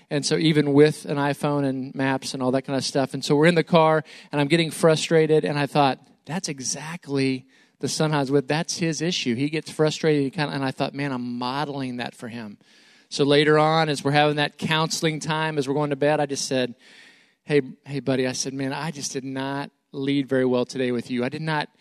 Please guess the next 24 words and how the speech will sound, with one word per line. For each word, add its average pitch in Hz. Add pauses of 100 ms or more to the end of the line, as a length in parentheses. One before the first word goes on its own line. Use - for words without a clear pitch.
(360)
give 160
you 156
a 147
good 143
example 139
of 127
how 151
to 143
handle 151
when 135
things 151
don't 160
go 151
well, 135
'cause 135
guess 180
what? 156
In 143
life, 147
things 160
aren't 143
gonna 135
go 131
well 123